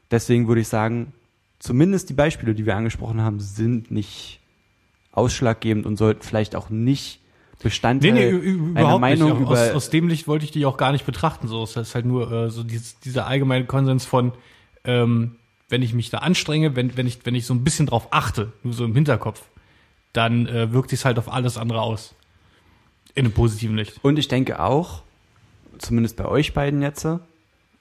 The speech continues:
Speaker 1: dass ihr in der, durchaus in der Lage seid, Ironie und Zynismus, egal in welchem Bereich, auch zu begründen, wenn ihr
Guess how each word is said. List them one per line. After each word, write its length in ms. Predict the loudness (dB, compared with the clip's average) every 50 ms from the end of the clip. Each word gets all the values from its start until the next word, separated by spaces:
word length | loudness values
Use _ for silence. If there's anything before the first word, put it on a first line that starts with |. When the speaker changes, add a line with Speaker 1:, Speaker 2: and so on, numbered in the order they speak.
| _ _ _ _ -6
Speaker 1:
dass 200 | -6 -6 -4 -4
ihr 340 | -2 2 4 4 4 4
in 120 | 4 2 0
der, 200 | 2 2 0 0
durchaus 300 | -2 -2 -4 -4 -4 -2
in 40 | 0
der 100 | 2 2
Lage 240 | 4 4 4 2 2
seid, 260 | 2 0 0 0 -2
Ironie 380 | -2 0 0 0 2 0 0 0
und 140 | -2 -2
Zynismus, 720 | -4 -4 -2 -2 -2 -2 -2 -2 -2 -2 -2 -6 -12 -14 -16 -20 _ _ _ _ _
egal 300 | -2 0 2 4 4 4
in 80 | 4 2
welchem 240 | 2 2 0 0 0
Bereich, 320 | 0 0 0 0 -2 -4
auch 100 | -8 -8
zu 160 | -8 -4 -2
begründen, 500 | -2 -2 0 2 0 0 0 -2 -4 -2
wenn 140 | -2 0 2
ihr 280 | 2 2 2 2 0